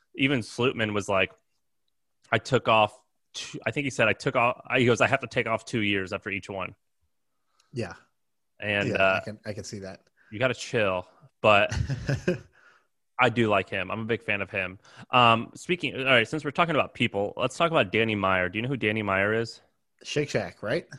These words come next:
Speaker 1: Yeah. So I like him 'cause he's from Saint Louis, but I'm quite fascinated with, like, brick and mortar companies. Like, I'm a little bored right now of digital, um, because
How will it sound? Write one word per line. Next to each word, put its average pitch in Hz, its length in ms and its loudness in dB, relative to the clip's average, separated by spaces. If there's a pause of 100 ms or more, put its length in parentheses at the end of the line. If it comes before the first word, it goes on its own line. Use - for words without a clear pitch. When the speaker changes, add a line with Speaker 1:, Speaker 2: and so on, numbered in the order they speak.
(120)
Speaker 1:
Yeah. 120 420 4
So 131 560 0
I 151 220 -2
like 139 260 -4
him 131 180 -8
'cause 123 140 -10
he's 110 140 -8
from 123 140 -8
Saint 117 220 -6
Louis, 110 380 0
but 117 240 4
I'm 117 320 -2
quite 143 260 -2
fascinated 113 560 0
with, 101 200 -8
like, 95 240 -8
brick 117 180 -2
and 107 100 -6
mortar 101 240 -2
companies. 92 580 -8
Like, 95 240 -4 (600)
I'm 110 200 2
a 117 40 0
little 139 180 4
bored 107 380 0
right 85 180 -2
now 98 200 -2
of 95 120 -6
digital, 95 600 -4
um, 95 560 -2 (400)
because 101 1000 -2